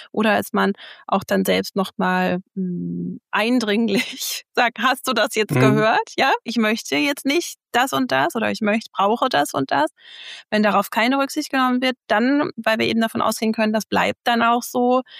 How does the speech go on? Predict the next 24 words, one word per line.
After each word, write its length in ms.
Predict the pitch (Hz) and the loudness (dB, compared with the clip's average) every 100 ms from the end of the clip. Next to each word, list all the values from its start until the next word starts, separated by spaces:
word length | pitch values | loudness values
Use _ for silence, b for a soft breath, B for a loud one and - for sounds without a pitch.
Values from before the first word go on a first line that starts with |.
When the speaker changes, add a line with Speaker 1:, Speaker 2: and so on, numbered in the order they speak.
| B B B - | B B B -2
Speaker 1:
das 340 | 220 - - | -2 -2 0
wünsche 240 | 214 202 | 2 2
ich 120 | 208 - | 0 -4
jetzt 180 | - | -4
niemandem 460 | 180 165 165 - 185 | 0 0 0 -2 0
in 140 | - | 0
Beziehung, 640 | - - - 160 151 170 - | -2 -6 -2 0 0 0 -2
mit 200 | - 180 | -2 0
einem 200 | - 180 180 | 2 2 2
Menschen 400 | 170 196 190 196 | 2 2 0 0
zu 120 | 175 | 0
sein, 400 | 175 - 175 - | 0 2 2 4
der 200 | - - | 4 2
Speaker 2:
Mhm. 40 | |
Speaker 1:
keine 280 | - 95 90 - | 0 0 0 -2
Rücksicht 480 | - - 185 - | -4 -4 -4 -4
auf 100 | 185 | -6
die 160 | - 190 | -2 -2
eigenen 340 | 180 190 185 | 0 2 2
Bedürfnisse 600 | 185 190 170 175 175 - | 0 -2 -2 0 0 0
und 120 | 175 170 | 0 -2
Gefühle 400 | - - 170 175 | -4 -2 0 2
nimmt. 380 | - 190 - - - | 0 -2 -8 -8 -2
Ja, 180 | 190 | 0